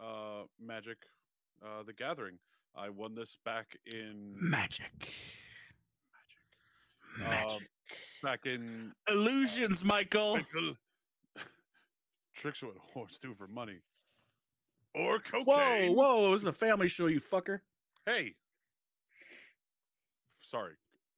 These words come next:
Speaker 1: Quotes at the
Speaker 2: Shredder, Shredder condemns you.
Speaker 1: Oh, nice. Um,
Speaker 2: Look how
Speaker 1: so
Speaker 2: big
Speaker 1: I
Speaker 2: this
Speaker 1: got, I
Speaker 2: cape is.
Speaker 1: That's, that's a nice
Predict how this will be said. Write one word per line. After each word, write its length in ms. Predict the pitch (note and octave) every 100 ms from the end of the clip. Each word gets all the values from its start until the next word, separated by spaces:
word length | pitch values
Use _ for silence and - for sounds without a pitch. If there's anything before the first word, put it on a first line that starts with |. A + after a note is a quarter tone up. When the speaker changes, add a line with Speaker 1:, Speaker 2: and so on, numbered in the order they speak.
| _ _ _ _
Speaker 1:
Quotes 600 | - B2+ G#2 - - - _ -
at 100 | A2
the 80 | - -
Speaker 2:
Shredder, 440 | - F3 E3+ D#3+ -
Shredder 400 | - F3 D#3 C3+
condemns 440 | C#3 C3 C#3 B2
you. 220 | A2+ G#2+ - - _ _ _
Speaker 1:
Oh, 160 | D#3 D#3 _ _ _ _
nice. 100 | G#2 _ _ _ _ _
Um, 360 | - B2+ B2 G#2+ _ _
Speaker 2:
Look 100 | -
how 80 | D#4
Speaker 1:
so 140 | E4+ C4
Speaker 2:
big 80 |
Speaker 1:
I 20 | A#3+
Speaker 2:
this 100 | B3
Speaker 1:
got, 20 | -
I 40 | -
Speaker 2:
cape 160 | A3+
is. 280 | B2+ A2+ - _ _ _ -
Speaker 1:
That's, 320 | G3+ - - -
that's 160 | F#3
a 80 | C4+
nice 420 | B2+ A2 B2+ -